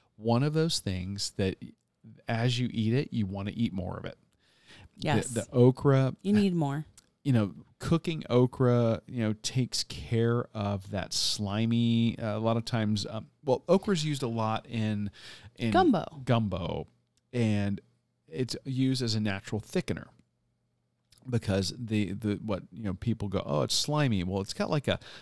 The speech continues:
Speaker 1: like a pectin kind of thing inside of the okra. Well, frying that kind of takes care of that, so you don't get the sliminess from it,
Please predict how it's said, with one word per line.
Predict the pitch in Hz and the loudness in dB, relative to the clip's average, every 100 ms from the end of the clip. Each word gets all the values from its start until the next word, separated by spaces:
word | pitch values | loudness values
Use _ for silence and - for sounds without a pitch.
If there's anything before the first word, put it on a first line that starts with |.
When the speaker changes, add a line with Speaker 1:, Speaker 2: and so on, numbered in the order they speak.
| - - | -12 -8
Speaker 1:
like | 123 | -6
a | - - | -6 -8
pectin | - 131 - 107 90 98 | -4 -4 -2 -2 -2 -4
kind | - 110 101 | -4 0 0
of | 90 | 0
thing | - 107 92 | -2 -2 -2
inside | 92 110 107 104 - 104 104 101 | -4 -4 -4 -2 -2 0 0 0
of | - | -2
the | 95 92 | -2 -2
okra. | 92 - 90 | -2 -6 -8
Well, | 101 101 | -8 -10
frying | - - 123 147 151 147 | -10 -4 -2 0 -2 -2
that | 127 110 | -4 -4
kind | - 110 | -6 -6
of | 82 - _ | -6 -10 _
takes | - 131 120 - | -4 -4 -2 -6
care | - - 98 110 | -8 -8 -4 -4
of | 120 | -4
that, | 139 156 185 - _ - - - | -4 -4 -8 -12 _ -20 -20 -10
so | - | -2
you | 117 107 | 0 0
don't | 120 95 | -4 -6
get | 104 - | -12 -8
the | 110 | -6
sliminess | - - 90 110 123 139 - | -4 -6 -4 -4 -2 -4 -4
from | - 156 | -4 -6
it, | 175 | -6